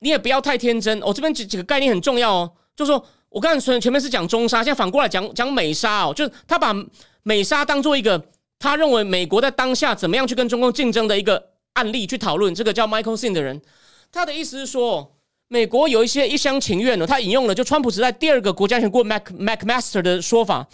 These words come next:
哦。McMaster 在 Stanford 大学每个礼拜都有个 podcast 哦。像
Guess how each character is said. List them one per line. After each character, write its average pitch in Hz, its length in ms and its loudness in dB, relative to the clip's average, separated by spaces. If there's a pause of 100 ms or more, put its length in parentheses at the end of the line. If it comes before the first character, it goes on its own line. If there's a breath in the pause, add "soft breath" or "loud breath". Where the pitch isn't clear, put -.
(320 loud breath)
哦。 214 80 0
McMaster 226 540 -2
在 277 120 0
Stanford 247 420 0
大 247 140 0
学 180 280 -4 (160 loud breath)
每 208 140 -2
个 180 40 -6
礼 208 60 -4
拜 285 120 0
都 247 60 -2
有 240 60 0
个 220 100 0
podcast 226 540 0
哦。 131 160 -2 (320 soft breath)
像 247 260 -4